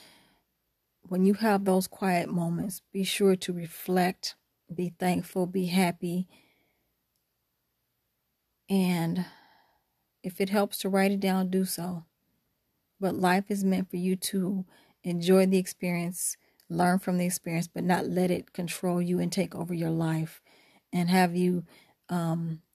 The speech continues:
living in bitterness, sadness, depression, pain, and everything else. Find the joy, find the peace, find the,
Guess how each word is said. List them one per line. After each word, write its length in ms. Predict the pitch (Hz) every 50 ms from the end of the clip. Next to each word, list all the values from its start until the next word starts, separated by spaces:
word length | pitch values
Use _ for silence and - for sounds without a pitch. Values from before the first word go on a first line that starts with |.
| _
living 380 | - 185 185 196 190 185 185 180
in 140 | 175 170 165
bitterness, 480 | 180 180 185 180 180 175 175 180 185
sadness, 440 | - - 190 180 175 175 185 185 180
depression, 720 | - - - - - 185 175 165 - - 180 175 170 170 180
pain, 580 | - - 208 196 180 175 175 175 175 170 165 - - _ _ _ _ _ _ _ _ _ _ _ -
and 140 | 180 180 180
everything 480 | 180 170 180 170 170 - 180 175 170
else. 380 | 170 170 170 180 160 - - - _ _ _ _ _ _ _ _ _ _ _ _ _ _ _ _ _ _ _ _ _ _ _ _ _ _ _ _
Find 400 | - - - 208 196 196 202 202
the 60 | 202
joy, 420 | 196 180 185 185 180 175 175 175 175
find 400 | - - - 190 185 190 190 190
the 40 | 190
peace, 420 | - - 202 185 170 170 165 165
find 420 | - - - 180 190 202 202 202
the, 220 | 196 190 180 180